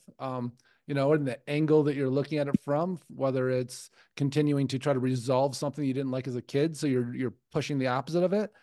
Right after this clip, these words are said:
or whether you're in that place where you found yourself that, like, "That's how I kept myself safe as a kid, and I still do it because of that." Um,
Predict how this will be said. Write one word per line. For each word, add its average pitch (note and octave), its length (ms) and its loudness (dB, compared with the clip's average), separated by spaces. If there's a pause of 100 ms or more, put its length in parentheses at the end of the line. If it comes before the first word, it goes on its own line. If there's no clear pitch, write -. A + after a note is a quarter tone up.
(260)
or D3+ 300 4
whether D#3 260 2
you're D#3+ 300 2
in D#3 80 -4
that D#3 160 -4
place D#3 200 -2
where E3 80 -2
you D3 60 0
found D3+ 240 -2
yourself D3+ 380 -2
that, C#3+ 100 -10
like, C3 140 -6
"That's C#3+ 140 0
how D#3+ 60 2
I D#3+ 60 2
kept E3+ 140 -2
myself E3 260 0
safe F3 240 0
as D#3+ 100 -4
a B2 40 -4
kid, C3 180 -2
and A2 60 -2
I A2 60 -2
still D3+ 200 -4
do D#3 240 2
it - 160 -4 (380)
because E3 340 2
of C#3+ 60 2
that." G#2 260 -6 (560)
Um, C3+ 480 0